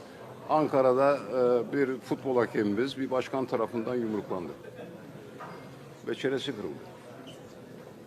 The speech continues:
Gene kulüpler, aynı Kulüpler Birliği Vakfı'nda aynı yönetim varken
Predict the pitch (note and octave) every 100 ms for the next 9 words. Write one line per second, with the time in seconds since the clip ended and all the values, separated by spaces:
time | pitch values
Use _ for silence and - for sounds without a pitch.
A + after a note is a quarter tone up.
0 | - - - - - - - - - -
1 | - - - - - - - - - -
2 | - C#3+ F#3 F#3 E3 - E3+ D#3 E3 C#3+
3 | D3+ D3+ D#3+ C#3+ D3 C3+ B2+ A#2+ - A#2
4 | G#2 A#2+ D#3 C#3 C#3+ C#3 C3 B2+ B2 B2
5 | A#2 A#2 A2 - C3+